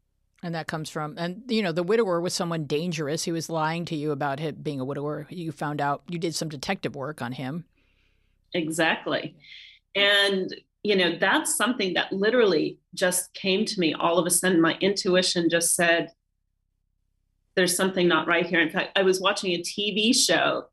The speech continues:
Speaker 2: that had a similar s-, instance where, um, the main character's, um, husband had passed away, and she was sleuthing, trying to find out what had happened, and found out he was having an affair with somebody who had said she was dead.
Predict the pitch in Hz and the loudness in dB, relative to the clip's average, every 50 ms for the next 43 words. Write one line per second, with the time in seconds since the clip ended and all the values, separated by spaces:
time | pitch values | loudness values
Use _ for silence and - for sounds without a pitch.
0 | _ - 190 180 - - - - - 202 185 170 - 185 175 - - - - _ | _ 0 0 0 0 -4 -8 -6 -2 -2 -2 -2 -4 -6 -8 -8 -8 -12 -14 _
1 | _ 214 214 214 202 190 170 175 175 - - - _ - 202 208 208 - - - | _ -2 -2 2 2 2 2 2 0 -2 -4 -4 _ -2 -2 0 0 0 0 2
2 | 170 156 151 165 - - - _ - 175 190 180 175 175 170 165 170 170 - _ | 2 2 2 2 -2 -8 -8 _ 0 2 4 6 6 6 4 4 2 0 -6 _
3 | _ _ - - - - _ _ _ 170 170 165 160 151 143 151 151 165 156 147 | _ _ -20 -20 -20 -20 _ _ _ 2 2 4 4 2 0 -2 -4 -6 -8 -10
4 | - _ _ _ _ - - _ _ _ _ _ _ _ _ _ _ _ _ _ | -14 _ _ _ _ -20 -20 _ _ _ _ _ _ _ _ _ _ _ _ _
5 | _ - 123 - - - - 185 170 - - - - 190 185 202 208 190 - - | _ -14 -14 -14 -8 2 4 4 4 4 2 0 0 0 2 2 0 -4 -4 0
6 | 208 208 220 226 220 - 214 202 - - - 156 - - - - _ _ _ - | 2 2 2 2 -2 -4 -4 -4 -4 -4 -6 -8 -8 -10 -10 -12 _ _ _ -20
7 | - _ _ _ _ - 180 170 156 151 143 135 135 127 - - _ _ _ _ | -20 _ _ _ _ 0 0 2 2 2 0 -2 -4 -8 -10 -12 _ _ _ _
8 | - - 233 233 233 240 - 170 175 175 175 175 175 - - 170 165 - - - | -2 0 2 2 2 2 2 2 2 2 0 -2 -4 -2 -2 0 0 0 -4 -4
9 | 156 156 180 185 185 180 160 - 165 165 - - 170 170 165 160 - - - 196 | -2 0 2 2 2 2 2 0 0 0 0 0 0 0 0 0 -2 2 2 2
10 | 196 196 185 170 170 170 - - 170 170 160 156 160 - 170 170 165 165 160 156 | 2 4 2 2 2 0 0 0 2 2 2 2 2 0 2 2 4 2 2 0
11 | - 165 156 - 170 160 - - 175 190 - - 156 156 147 151 147 - 165 160 | -2 -4 -4 -4 -6 -8 -4 -2 -2 -2 0 -2 -4 -2 -2 -2 -2 0 0 2
12 | 156 156 160 156 160 - - - - 185 170 170 - - 175 156 156 160 151 151 | 2 4 2 2 0 -2 -6 -4 -2 0 0 0 0 2 0 2 2 2 2 0
13 | 151 - - 214 214 196 165 160 - - 170 165 165 160 160 151 151 165 160 151 | -2 0 4 4 4 4 2 0 -2 0 0 0 2 2 2 0 0 -2 -2 -2
14 | 151 - - 165 156 156 - - - 240 254 240 214 185 - - - - - - | -4 -2 0 0 0 2 0 0 2 2 4 4 4 2 2 0 -2 -2 -6 -6